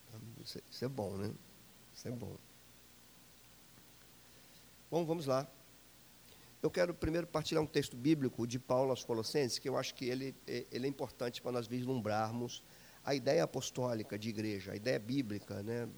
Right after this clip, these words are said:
de igreja ou de vida espiritual, ou de comunidade cristã, ou de vida cristã individual.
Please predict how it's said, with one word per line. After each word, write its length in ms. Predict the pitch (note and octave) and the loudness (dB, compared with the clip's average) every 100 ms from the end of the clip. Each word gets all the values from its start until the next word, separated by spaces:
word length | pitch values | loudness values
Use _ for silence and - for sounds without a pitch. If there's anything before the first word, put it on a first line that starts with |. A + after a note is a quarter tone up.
| F#2+ | -10
de 120 | G#2 | -8
igreja 480 | G#2 A2+ A#2+ A2+ A2 | -4 0 0 0 -2
ou 200 | A2 G#2+ | -2 -2
de 160 | G2+ G#2+ | -4 -6
vida 300 | A2 B2 G#2+ | -4 -4 -4
espiritual, 720 | - G#2+ G#2 A2 A2 A#2 G#2 | -6 -10 -6 -2 2 2 0
ou 100 | G#2+ | -4
de 100 | G#2 | -4
comunidade 520 | A#2 A#2 G#2+ A2+ A2+ | -2 0 2 0 0
cristã, 640 | A2 G2 - A2 A#2 A2+ G2+ - - - | -6 -6 -6 -2 2 0 -2 -10 -18 -8
ou 140 | G#2 | -6
de 160 | A2 A2+ | -4 -2
vida 240 | C3 C#3 | 0 0
cristã 400 | A#2+ A#2+ - A#2+ | -2 -4 -2 0
individual. 840 | A#2+ G#2 A#2 A2 G2+ A2+ A#2+ A2 G#2 | 0 0 -4 -2 0 4 4 2 0